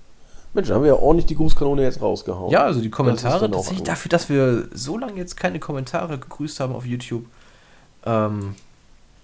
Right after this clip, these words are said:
Speaker 2: ja, sind die, sind die Kommentare doch noch echt viele.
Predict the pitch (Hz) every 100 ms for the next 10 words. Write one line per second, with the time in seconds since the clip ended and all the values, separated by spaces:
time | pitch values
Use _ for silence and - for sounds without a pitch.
0 | - - - - - - 110 294 - -
1 | 98 - 117 113 110 110 104 101 - 113
2 | 113 - 95 95 92 131 95 - - -
3 | - - 269 160